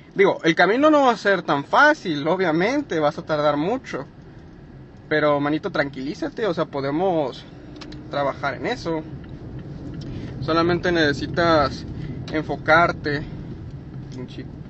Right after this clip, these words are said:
necesitas enfocarte, lograr,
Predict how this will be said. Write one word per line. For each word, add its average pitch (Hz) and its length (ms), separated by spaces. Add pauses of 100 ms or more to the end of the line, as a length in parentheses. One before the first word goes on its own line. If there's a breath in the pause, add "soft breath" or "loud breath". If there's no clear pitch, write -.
(2000 loud breath)
necesitas 143 460
enfocarte, 165 720
lograr, 151 600